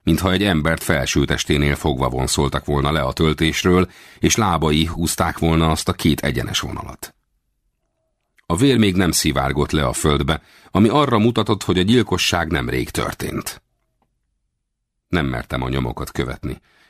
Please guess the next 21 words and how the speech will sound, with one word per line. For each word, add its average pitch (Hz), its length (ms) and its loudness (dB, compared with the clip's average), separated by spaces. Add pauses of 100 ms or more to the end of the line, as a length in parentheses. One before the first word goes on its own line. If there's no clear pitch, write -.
hiszen 104 280 2
a 113 60 4
gyilkos 135 380 4
talán 85 360 0
ott - 240 -2
ólálkodik 67 600 -2
a 82 60 -2
töltés - 480 -4
alatt. - 540 -10 (1200)
Ezért 92 360 2
az 95 140 0
innenső 80 500 2
oldalon 69 480 0
ereszkedtem 71 640 -2
le, 78 100 2
jó 107 200 4
nagy 80 180 2
darabot 78 380 -2
hasoncsúszva 67 760 -4
tettem 85 360 -2
meg, 92 280 0